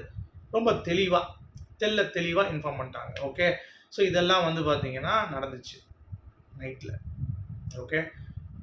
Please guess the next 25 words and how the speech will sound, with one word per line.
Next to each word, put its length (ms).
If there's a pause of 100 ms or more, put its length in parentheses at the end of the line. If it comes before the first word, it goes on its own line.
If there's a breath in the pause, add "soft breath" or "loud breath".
(600)
அப்புறம் 340
வியானா 320
எப்படி 280
கேம் 220
ஆட 100
போறாங்கிறத 480
அவங்க 240
கேமரா 280
முன்னாடி 240
சொல்லிட்டாங்க, 400 (240)
"அதிரடி 440
ஆ-, 220 (260)
ஆட 180
போறேன்" 220
அப்படின்னு 260
சொல்லிட்டு. 280 (260 loud breath)
So 160
வெயிட் 180
பண்ணி 180
பார்ப்போம் 300
அவங்களுடைய 300
கேம் 140
எப்படி 200
இருக்குன்ட்டு. 320 (220)
அடுத்து 360